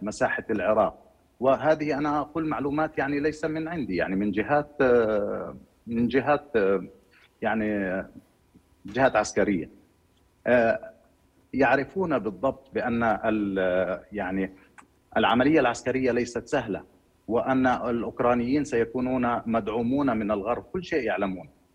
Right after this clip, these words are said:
ويعلمون بأن ال-، المعركة ستدوم أكثر من ست أشهر، ست أشهر على الأقل ويمكن أكثر من ذلك. آه، بخصوص كييف، كييف لا ي-،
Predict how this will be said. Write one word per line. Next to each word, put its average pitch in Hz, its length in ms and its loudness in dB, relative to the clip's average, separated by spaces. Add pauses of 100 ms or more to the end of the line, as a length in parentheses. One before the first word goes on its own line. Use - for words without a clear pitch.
(160)
ويعلمون 135 540 2
بأن 123 400 -4
ال-، 110 540 -4
المعركة 113 720 0 (320)
ستدوم 143 760 0 (760)
أكثر 127 380 -2
من 98 140 0
ست 98 280 -2
أشهر، 101 360 -4
ست - 260 -4
أشهر 123 280 2
على 110 180 4
الأقل 127 420 0
ويمكن 117 420 0
أكثر 98 340 -4
من 85 180 -4
ذلك. 80 280 -4 (600)
آه، 101 680 2 (220)
بخصوص 123 640 -2
كييف، 151 360 4 (480)
كييف 151 260 4
لا 151 140 4
ي-، 156 180 0